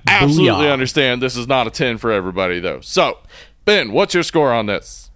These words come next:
Speaker 2: Got it. It's not, it's not a ten for me. There are some things that, um, for, for my experience, hold it back a little bit. Um,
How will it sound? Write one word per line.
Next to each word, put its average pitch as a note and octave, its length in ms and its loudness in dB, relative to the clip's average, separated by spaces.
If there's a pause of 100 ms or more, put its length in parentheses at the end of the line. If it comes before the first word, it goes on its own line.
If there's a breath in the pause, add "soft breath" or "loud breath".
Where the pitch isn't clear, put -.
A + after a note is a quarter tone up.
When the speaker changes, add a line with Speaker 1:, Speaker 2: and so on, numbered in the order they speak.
(140)
Speaker 2:
Got C3+ 280 2
it. A2 100 -8
It's E3+ 260 0
not, B3+ 400 2
it's A3 240 -2
not A3+ 300 0
a F#3 60 2
ten G3+ 480 0
for F#3 240 -2
me. D#3 500 -2 (100)
There D3+ 320 2
are E3 200 2
some D3+ 260 0
things D3 480 0
that, B2 480 0
um, A#2+ 560 0
for, C3+ 320 0
for - 220 -2
my B2+ 220 0
experience, D3+ 720 -2
hold C#3 220 0
it - 80 -4
back A2+ 280 -2
a - 40 -4
little B2+ 220 -2
bit. C3 380 0 (160)
Um, A2 500 -2